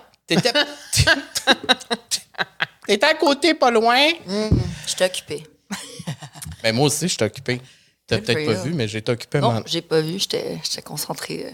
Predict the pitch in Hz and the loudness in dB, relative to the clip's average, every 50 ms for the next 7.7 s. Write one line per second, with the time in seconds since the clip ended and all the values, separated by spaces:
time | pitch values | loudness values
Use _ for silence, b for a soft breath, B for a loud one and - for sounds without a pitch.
0 | - - 123 123 - 165 151 - - 160 147 - 143 139 - - - 135 135 131 | -6 -6 -4 -2 0 0 0 0 0 0 0 2 0 0 0 0 2 2 2 2
1 | 127 - 196 180 - - - 185 185 - 147 131 131 131 143 147 143 131 - 135 | 2 0 0 0 0 0 0 0 2 2 0 0 0 0 2 2 0 2 2 0
2 | 127 131 127 139 147 139 - _ _ _ _ _ _ - - 196 214 220 214 208 | 0 0 -2 -4 -8 -12 -14 _ _ _ _ _ _ -6 -2 2 4 4 4 4
3 | 202 202 202 202 214 294 427 571 554 466 285 381 415 277 - - 139 123 143 139 | 4 4 4 4 4 4 4 4 4 2 2 2 2 2 0 0 0 0 2 2
4 | 147 165 208 226 - 220 214 254 302 285 226 - - - 151 135 139 151 147 139 | 2 2 0 0 0 0 0 0 0 -2 -4 -6 -4 -2 -2 0 2 2 2 2
5 | 156 151 139 - 208 208 - 151 143 135 - - - 135 131 123 135 160 190 180 | 2 2 2 2 2 2 2 2 2 2 0 0 2 2 2 2 4 2 2 2
6 | 123 107 - _ - 123 - 196 208 208 180 156 - - 131 120 - - - 127 | 0 -2 -6 _ -4 0 2 4 4 4 2 2 0 0 0 0 -2 -2 0 0
7 | 120 120 131 156 151 131 120 185 190 190 185 180 165 160 | 0 2 2 2 2 2 2 0 0 0 0 -2 -4 -8